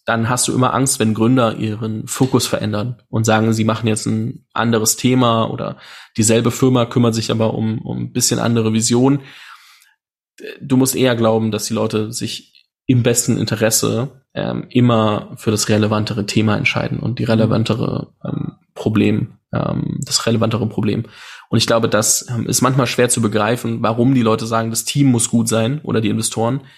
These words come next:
weil man's, es ist nicht greifbar. Also Team ist ja wirklich nicht greifbar. Aber da kommen wir dann wieder auf den Punkt zurück, über den wir anfangs schon gesprochen haben, wie das Team denn aufgestellt sein soll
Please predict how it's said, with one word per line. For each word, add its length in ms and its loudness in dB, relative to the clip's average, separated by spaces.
weil 80 0
man's, 260 0
es 180 -2
ist 60 0
nicht 180 0
greifbar. 720 -4
Also 200 -4
Team 300 2
ist 120 2
ja 140 0
wirklich 280 0
nicht 160 -2
greifbar. 500 -4
Aber 180 0
da 160 2
kommen 160 2
wir 40 4
dann 140 2
wieder 120 2
auf 60 -2
den 120 -2
Punkt 220 -2
zurück, 260 -2
über 100 -2
den 140 -2
wir 100 -2
anfangs 300 -2
schon 100 0
gesprochen 400 -2
haben, 300 -2
wie 60 -14
das 140 -2
Team 180 0
denn 100 2
aufgestellt 420 0
sein 160 2
soll 260 2